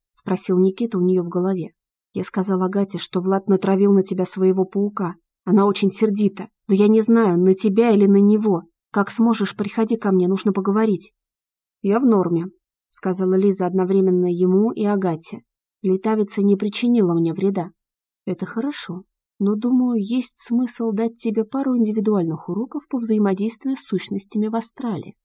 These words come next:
отозвалась Агата. "Не надо верить всему, что они говорят. А место укуса я обработаю, пройдет за пару минут". "Зачем ему тело летавицы?" спросила Лиза.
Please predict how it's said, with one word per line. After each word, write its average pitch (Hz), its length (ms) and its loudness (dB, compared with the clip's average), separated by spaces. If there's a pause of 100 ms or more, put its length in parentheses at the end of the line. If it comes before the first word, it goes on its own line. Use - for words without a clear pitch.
(120)
отозвалась 185 580 -2
Агата. 180 360 -6 (420)
"Не 269 160 2
надо 240 220 0
верить 202 340 0
всему, 190 400 -4
что - 180 -10
они 277 180 0
говорят. 277 460 -6 (340)
А 226 120 2
место 285 320 2
укуса 285 400 -4
я 262 220 -2
обработаю, 202 640 -4 (180)
пройдет 196 380 2
за 277 100 -4
пару 262 220 -4
минут". 247 420 -2 (680)
"Зачем 196 500 2
ему 202 240 8
тело 208 300 2
летавицы?" 208 720 0 (280)
спросила 185 460 -2
Лиза. 185 320 0